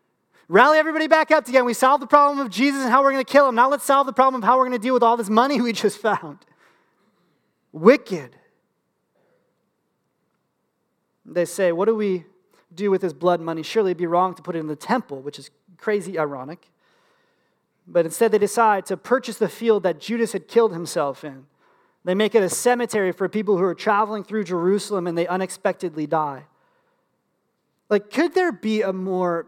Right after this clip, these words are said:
pitiful use of money? But they purchase a field using blood money to create a cemetery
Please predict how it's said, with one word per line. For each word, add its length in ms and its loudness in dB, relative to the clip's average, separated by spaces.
pitiful 500 -2
use 280 -8
of 120 -12
money? 360 -14
But 140 -6
they 80 0
purchase 560 -4
a 60 -6
field 680 -6
using 420 -8
blood 380 -2
money 440 -8
to 100 -18
create 320 -4
a 40 -8
cemetery 760 -10